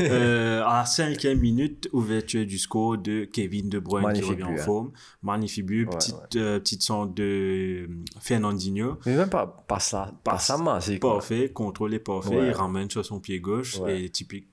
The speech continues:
Speaker 2: Et
Speaker 1: Kevin
Speaker 2: il
Speaker 1: De Bruyne
Speaker 2: utilise,
Speaker 1: enroule.
Speaker 2: moi, c'est ça que, à cause de ça qui,
Speaker 1: C'est
Speaker 2: pour
Speaker 1: Kevin
Speaker 2: moi,
Speaker 1: De Bruyne, ouais.
Speaker 2: De Bruyne, c'est, c'est, comment dire, il retrouve ce niveau,
Speaker 1: Mhm.
Speaker 2: un niveau correct, on va
Speaker 1: Ouais.
Speaker 2: dire.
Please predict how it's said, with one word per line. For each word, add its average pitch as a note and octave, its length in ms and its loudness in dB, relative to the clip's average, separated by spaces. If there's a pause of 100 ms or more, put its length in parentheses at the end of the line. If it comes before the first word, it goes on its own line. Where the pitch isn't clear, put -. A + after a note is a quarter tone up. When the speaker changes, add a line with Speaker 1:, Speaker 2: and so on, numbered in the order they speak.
Speaker 2:
Et G#2+ 80 2
Speaker 1:
Kevin G#2 100 4
Speaker 2:
il G2+ 80 2
Speaker 1:
De G#2 120 2
Bruyne G#2+ 220 2
Speaker 2:
utilise, G2 400 2
Speaker 1:
enroule. G2 120 2
Speaker 2:
moi, G#2+ 260 0
c'est G#2+ 160 0
ça A#2 160 0
que, B2+ 300 -4 (260)
à - 80 -8
cause G2+ 140 -4
de - 40 -12
ça A2+ 120 -4
qui, A2+ 340 -6 (300)
Speaker 1:
C'est - 160 -4
Speaker 2:
pour F#2 80 0
Speaker 1:
Kevin F2+ 100 4
Speaker 2:
moi, G2+ 160 4
Speaker 1:
De - 60 -8
Bruyne, - 160 -14 (120)
ouais. G2+ 100 2
Speaker 2:
De E2+ 60 -6
Bruyne, F#2 500 -2 (760)
c'est, - 880 -8
c'est, - 480 -8
comment G2+ 160 0
dire, D3 140 4
il F3 140 4
retrouve C#3 580 0 (340)
ce - 160 -4
niveau, G2+ 440 2
Speaker 1:
Mhm. A2 220 0
Speaker 2:
un G#2 60 4
niveau G2+ 260 4
correct, G#2 380 2
on A2+ 40 2
va G2 120 2
Speaker 1:
Ouais. G2+ 160 4
Speaker 2:
dire. A#2+ 120 0